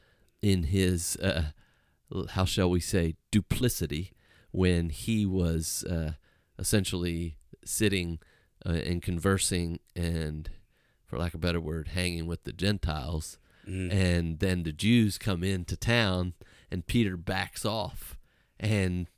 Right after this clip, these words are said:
Speaker 1: doesn't wanna be seen conversing with the Gentiles, but wants to be hanging with the Jews, right?
Speaker 2: Mm.
Speaker 1: Because he doesn't want the Jews coming into town to see this, and,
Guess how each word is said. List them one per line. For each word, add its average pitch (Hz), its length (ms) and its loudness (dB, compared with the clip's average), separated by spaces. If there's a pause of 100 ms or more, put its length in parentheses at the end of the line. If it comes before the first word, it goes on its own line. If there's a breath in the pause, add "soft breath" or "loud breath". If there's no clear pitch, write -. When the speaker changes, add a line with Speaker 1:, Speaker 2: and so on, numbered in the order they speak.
Speaker 1:
doesn't 95 300 0
wanna 98 240 -2
be 90 400 -6
seen 104 400 -4
conversing 92 600 -2
with 90 180 -8
the - 60 -12
Gentiles, 90 840 -2 (300 soft breath)
but - 120 -4
wants 95 360 -2
to 90 60 -6
be 90 260 -4
hanging 98 440 -2
with 92 180 -2
the 92 60 -12
Jews, 101 680 -4 (120)
right? 95 280 0
Speaker 2:
Mm. 90 120 -6
Speaker 1:
Because 95 360 -2
he 127 180 -2
doesn't 98 440 -4 (360 soft breath)
want 95 380 -2 (120)
the 82 380 -6 (180)
Jews 107 400 2
coming 101 280 -2
into 95 240 -4
town 107 520 0
to 87 100 -4
see 131 340 0
this, 85 520 -6 (400 soft breath)
and, 90 580 2